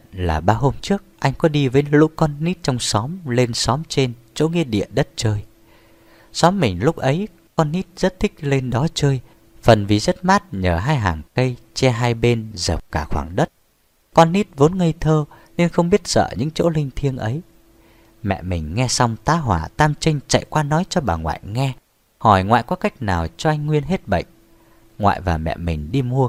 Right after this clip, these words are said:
cây nhang đèn lên xóm trên khấn. Vừa vào tới nơi thì ôi thôi, đúng là con nít phá như quỷ phá nhà chay. Có ngôi mộ thì đắp đầy hoa mười giờ lên nấm mộ, có mộ thì chân nhang cắm đầy xung quanh như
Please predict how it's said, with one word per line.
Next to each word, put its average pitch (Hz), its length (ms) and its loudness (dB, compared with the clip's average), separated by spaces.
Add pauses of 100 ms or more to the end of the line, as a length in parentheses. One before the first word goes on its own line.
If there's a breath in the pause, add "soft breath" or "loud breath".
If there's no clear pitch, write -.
(120)
cây 127 140 0
nhang 113 300 -4
đèn 78 240 -4 (160)
lên 95 240 -2
xóm 117 280 -4
trên 92 200 -6
khấn. 92 280 -4 (720 soft breath)
Vừa 131 200 10
vào 120 220 8
tới 196 180 4
nơi 175 320 4 (100)
thì - 240 0
ôi 120 180 0 (120)
thôi, 131 280 2 (360 loud breath)
đúng 165 200 4
là 101 280 4
con 127 180 4
nít 175 240 0
phá 113 420 -2
như 139 100 -2 (100)
quỷ - 280 -2
phá 110 160 -4
nhà 98 320 -4
chay. 101 260 0 (520 soft breath)
Có 185 120 6
ngôi 180 180 6
mộ 110 300 2
thì - 140 -2
đắp - 220 2
đầy 90 220 4
hoa 131 200 0
mười 101 220 0
giờ 78 300 0 (420 soft breath)
lên 110 300 0
nấm 127 240 -4
mộ, 82 180 -2 (760)
có 190 100 8
mộ 117 340 8
thì 104 180 4
chân 175 280 0
nhang 170 240 2 (180)
cắm 180 240 0
đầy 85 200 2
xung 151 240 -2
quanh 131 380 -2
như 139 100 -2